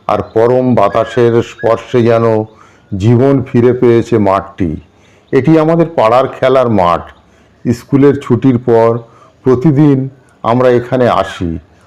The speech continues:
আজও তার ব্যতিক্রম হলো না। বিকেল গড়াইতে সবার বাড়ি থেকে দলে দলে ছেলেরা মাঠে আসতে শুরু করলো। কারো হাতে ক্রিকেট ব্যাট,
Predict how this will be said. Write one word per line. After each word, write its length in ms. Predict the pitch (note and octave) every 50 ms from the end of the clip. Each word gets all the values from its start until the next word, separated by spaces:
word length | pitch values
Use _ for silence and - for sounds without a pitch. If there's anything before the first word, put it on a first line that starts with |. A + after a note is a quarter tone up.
| _ _ -
আজও 400 | - - G2+ A2 B2 B2 B2+ B2
তার 220 | B2+ B2+ A#2+ A2+
ব্যতিক্রম 600 | G#2 G#2 G2+ G2 G2 A2+ - - - A#2 G#2+ G#2
হলো 260 | F#2 F#2 G2+ G2 G2 F#2+
না। 320 | F2+ F2 E2 D#2 D#2 D#2+ - - _ _ _ _ _ - _ _
বিকেল 420 | G#2+ G#2+ B2+ B2 B2 D#3 D#3 D3 C#3+
গড়াইতে 880 | A#2 B2 A#2+ A#2+ B2+ C3 C3+ A#2 - C#3 C#3 C#3 C3+ C3+ C#3 - - _ - _ _ _
সবার 480 | - - - - B2+ B2 A#2+ B2+ C3 B2+
বাড়ি 320 | B2 A#2 G#2 G2+ A2 A#2
থেকে 480 | A2+ - A#2 - - B2 A#2+ A#2+ A#2+ A#2 A#2+ - _ _ _ - - - G2+
দলে 260 | F2+ A2 A2 A#2 A#2+ B2
দলে 280 | A#2 B2 B2 A#2+ A#2+
ছেলেরা 640 | A#2+ - - G#2+ G#2+ A2 G#2+ A2 G#2+ G#2+ G#2+ G#2+ G#2+ - - _ _ _ _ _ -
মাঠে 320 | G#2+ G#2 G#2+ A2 A#2 A#2
আসতে 360 | A2+ F#2+ G2+ F#2+ - - B2+ A2+
শুরু 280 | - - A2 G2+ G#2
করলো। 540 | F2+ - G#2 F#2+ F#2 F2+ E2+ E2+ D#2+ E2+ F2 - - - - _ _ _ _ _ -
কারো 280 | - A2+ A#2+ C3+ C3+
হাতে 280 | A2 A#2+ B2+ A#2+ C#3 C3
ক্রিকেট 400 | C3 - C3+ B2 A#2+ D3 C#3+ B2
ব্যাট, 400 | A#2+ A#2 C3 B2+ B2+ B2+ B2+